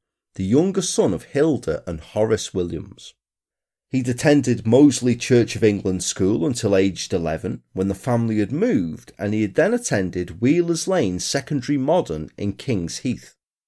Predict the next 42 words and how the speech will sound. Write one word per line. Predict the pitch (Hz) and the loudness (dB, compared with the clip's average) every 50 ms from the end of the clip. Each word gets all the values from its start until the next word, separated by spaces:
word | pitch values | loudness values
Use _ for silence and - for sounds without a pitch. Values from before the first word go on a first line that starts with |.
| _ _ _ _ _ _ _ _ _ _ _ | _ _ _ _ _ _ _ _ _ _ _
The | 120 139 | 0 2
young | 202 262 285 269 247 | 4 4 4 4 2
Barry | 254 247 254 226 160 113 104 | 2 4 4 4 4 4 2
was | 104 117 113 - | 2 0 2 2
a | 117 | 0
loner | 113 117 143 180 202 196 147 110 95 | 4 6 6 6 6 6 4 2 0
with | 90 90 95 - | 0 -2 0 0
a | 98 | 0
love | 98 110 139 175 165 - | 0 2 0 -2 -2 -2
of | 85 76 - | -6 -8 -8
science | - - - 131 147 156 160 151 131 - | -8 -6 -2 0 0 0 0 -2 -4 -6
fiction | - - 185 180 - - - - 80 165 | -6 -6 -6 -6 -6 -10 -10 -8 -8 -6
who | 165 165 | -6 -8
didn't | - - 143 143 156 123 | -8 -8 -6 -6 -6 -8
tend | - - 170 175 202 196 - | -4 -2 -2 0 0 -2 -4
to | - 120 | -8 -8
have | 123 113 - - - | -6 -6 -6 -4 -4
many | 92 92 92 85 | -4 -4 -4 -6
close | - - - 98 92 90 - - | -8 -4 -2 0 0 0 -2 -8
friends. | - - 85 76 - - - - - - _ _ _ _ _ _ | -6 -6 -6 -6 -6 -8 -14 -16 -20 -20 _ _ _ _ _ _
Indeed, | 98 104 101 - 160 190 165 101 82 113 - - _ _ _ _ _ _ - | -8 -8 0 0 0 2 2 -2 -4 -8 -12 -16 _ _ _ _ _ _ -12
his | 98 - - | -12 -12 -6
closest | - 156 180 240 240 240 - 233 - - | 0 4 4 4 4 2 -2 -4 -6 -4
friend | - 92 87 92 92 87 | -4 -4 -2 -2 -4 -4
being | - 117 110 98 | -4 -2 -2 0
his | 98 98 90 - - _ | 0 -2 -2 -4 -4 _
own | 120 147 180 185 165 147 | -2 0 0 0 -2 -4
older | - - 143 170 196 196 190 208 | -2 0 0 0 0 0 -2 -4
brother | 170 - 117 92 - 92 - - - | 0 2 0 0 0 -2 -6 -4 -2
Anton, | 117 131 143 139 - - 78 - 120 - _ _ _ _ _ _ - | -2 -2 0 -2 -4 -8 -10 -10 -12 -16 _ _ _ _ _ _ -8
a | 87 | -8
Royal | 87 95 120 139 165 165 156 | 2 6 6 6 6 6 4
Navy | 160 180 202 214 202 - 139 | 2 0 0 0 -2 -6 -8
technician | 117 - - 101 - - 87 82 76 - - - 78 - - _ _ _ _ | -6 -6 -6 -6 -6 -6 -8 -8 -8 -8 -10 -10 -10 -10 -12 _ _ _ _
with | - - | -8 -2
whom | - 120 120 117 113 | 2 2 2 2 2
he'd | 107 85 - | -2 -4 -6
spend | - - - 98 98 98 - - | -8 -4 -4 -2 -2 -4 -4 -2
large | 110 117 113 107 98 90 - - | 0 2 2 2 0 -2 -4 -8
amounts | - 82 78 - - - - | -8 -8 -8 -8 -10 -10 -12
of | 82 - | -12 -10
time, | - 147 151 147 92 78 - 120 | -6 -4 -2 -2 -2 -4 -6 -10